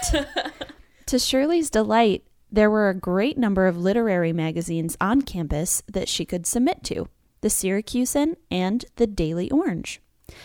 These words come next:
Speaker 2: I think those are still around today, right?
Speaker 1: The Daily Oranges, definitely. Yeah.
Speaker 2: Oh, cool.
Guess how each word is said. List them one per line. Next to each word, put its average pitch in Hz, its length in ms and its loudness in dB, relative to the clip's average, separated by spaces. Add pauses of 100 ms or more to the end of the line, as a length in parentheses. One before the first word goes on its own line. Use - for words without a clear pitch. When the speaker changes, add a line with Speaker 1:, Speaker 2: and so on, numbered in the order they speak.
(200)
Speaker 2:
I 233 60 -10
think - 200 -8 (320)
those 202 200 0
are 202 80 -2
still 214 280 -2
around 220 260 0
today, 440 280 0
right? 381 260 -4 (280)
Speaker 1:
The 208 220 -4
Daily 370 400 0
Oranges, 220 680 0
definitely. 170 880 -6
Yeah. 180 280 -2
Speaker 2:
Oh, 170 580 -2 (340)
cool. 190 560 -2